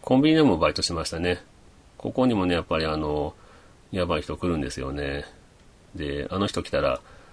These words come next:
車まで荷物運んであげてよ」なんて言われるんですけど、で、その人が来たら、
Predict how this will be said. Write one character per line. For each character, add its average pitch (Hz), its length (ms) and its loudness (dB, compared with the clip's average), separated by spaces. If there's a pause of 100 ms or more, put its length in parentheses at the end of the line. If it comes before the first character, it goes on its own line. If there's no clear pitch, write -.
(380)
車 98 300 0
ま 92 140 2
で 101 200 2
荷 87 100 -2
物 82 340 -2
運 87 100 0
ん 85 40 -2
で 85 60 -2
あ 82 40 -2
げ 85 80 -6
て 90 100 -4
よ」 90 120 0
な - 60 0
ん 76 60 -6
て 73 80 -10
言 71 40 -6
わ 71 60 -6
れ 80 80 -8
る 76 60 -6
ん 71 60 -6
で - 60 -10
す - 100 -8
け 80 100 -12
ど、 82 280 -4 (640)
で、 107 60 -6
そ - 120 -2
の 127 80 0
人 - 140 0
が 78 80 0
来 110 140 -2
た 87 180 2
ら、 90 320 4